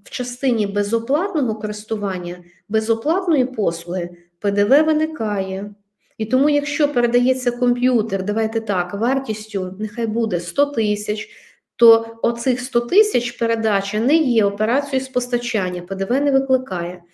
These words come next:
Але якщо цим комп'ютером користуючись, ми за це платні не беремо,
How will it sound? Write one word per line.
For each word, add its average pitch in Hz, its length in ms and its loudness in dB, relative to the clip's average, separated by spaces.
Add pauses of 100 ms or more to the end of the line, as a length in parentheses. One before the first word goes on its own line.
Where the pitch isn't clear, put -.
(320)
Але 254 420 6 (200)
якщо 254 480 2
цим 233 300 -2
комп'ютером 233 640 -2
користуючись, 208 800 -2
ми 233 340 2
за 190 140 -4
це 214 220 -2
платні 214 460 0
не 208 120 0
беремо, 254 600 -2